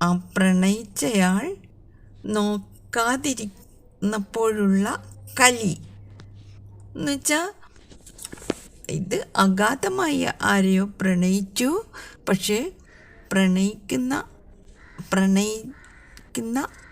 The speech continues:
ആൾ നോക്കാതെ ഇരിക്കുമ്പോഴുള്ള കലി. കലി കൊണ്ട് തുള്ളി ഭ്രാന്തിയായി, ഭ്രാന്ത് മൂത്ത്, ആ,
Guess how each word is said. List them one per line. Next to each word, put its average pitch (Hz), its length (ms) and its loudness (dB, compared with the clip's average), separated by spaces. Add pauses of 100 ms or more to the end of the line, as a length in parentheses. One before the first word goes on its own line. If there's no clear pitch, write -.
ആൾ 202 480 0 (420)
നോക്കാതെ 214 680 0
ഇരിക്കുമ്പോഴുള്ള 208 1080 0 (220)
കലി. 220 360 0 (440)
കലി 214 280 4
കൊണ്ട് 254 440 -2 (160)
തുള്ളി 233 580 -2 (720)
ഭ്രാന്തിയായി, 220 1200 4 (1300)
ഭ്രാന്ത് 202 580 2
മൂത്ത്, 240 680 -2 (1400)
ആ, 190 420 2